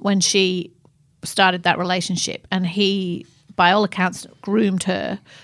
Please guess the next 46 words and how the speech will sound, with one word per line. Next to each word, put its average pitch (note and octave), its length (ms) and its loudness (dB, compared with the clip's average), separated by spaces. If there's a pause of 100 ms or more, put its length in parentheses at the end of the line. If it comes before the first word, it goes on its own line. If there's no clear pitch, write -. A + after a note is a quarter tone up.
from G3 240 0
that G3 260 0
age. F#3 420 -2 (340)
But A3 120 2
she's D#4+ 260 4
spoken B3 440 4
before A3 320 2
in F#3+ 80 2
the F#3 80 0
past F3+ 380 -2
about F3+ 280 2
how, E3 160 0
you E3 120 0
know, F3+ 140 -4
her D#3+ 120 -4
family C#4+ 580 4
and F#3 120 2
all E3 120 -4
her E3+ 100 -2
peers C#4 520 4
and F3+ 100 -2
her F3+ 100 -4
management A#3 500 2
were G3+ 80 -2
all G3+ 140 0
like, F#3 220 -2
"No, A#3+ 640 8
don't B3 320 4
get B3 120 6
involved A3+ 340 6
with A3+ 120 4
him, A3+ 360 2
don't A3+ 220 4
go A3 140 6
on A3 140 6
that A3+ 180 2
tour G#3+ 220 0
bus, G3+ 320 0
don't A3 200 4
do G#3 120 4
this F#3+ 200 0
and F#3+ 120 -2
that." F#3 180 2 (380)
And A3+ 140 0
she A#3 120 0
said, A3 260 6